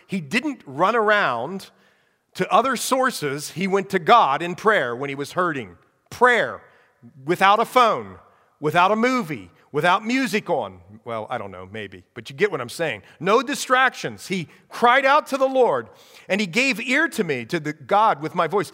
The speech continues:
and he listened to me. Listen, "In the day of my trouble," verse two, Psalm seventy-seven, "I sought the Lord.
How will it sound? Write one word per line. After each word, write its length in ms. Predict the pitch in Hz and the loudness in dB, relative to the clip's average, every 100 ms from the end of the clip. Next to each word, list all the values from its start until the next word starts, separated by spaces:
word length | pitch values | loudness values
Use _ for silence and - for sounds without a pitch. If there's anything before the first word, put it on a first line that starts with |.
| - | -8
and 140 | 180 180 | -4 -2
he 60 | |
listened 440 | 175 254 349 320 214 | 0 0 0 -4 -6
to 100 | 170 | -4
me. 240 | 135 110 - - _ | -6 -6 -14 -20 _
Listen, 400 | 254 - 190 117 - | -4 -2 -2 -4 -2
"In 120 | 214 | 0
the 80 | 190 | 2
day 240 | 233 285 | 2 2
of 100 | 233 | 2
my 140 | 240 | 0
trouble," 380 | 233 - 247 180 | 0 0 0 -2
verse 300 | 139 160 147 - | -2 -4 -4 -6
two, 280 | 160 131 - _ | -6 -6 -12 _
Psalm 380 | - 220 220 208 | -2 0 2 0
seventy-seven, 920 | - 214 202 185 - 208 175 117 92 _ _ _ _ _ - | -2 -2 -2 -6 0 0 0 -4 -10 _ _ _ _ _ 2
"I 160 | 208 220 | 4 4
sought 760 | - - 269 302 - - - | 0 4 6 6 2 -12 -2
the 100 | 214 | 0
Lord. 640 | 220 254 269 208 127 107 | 4 6 6 4 0 -8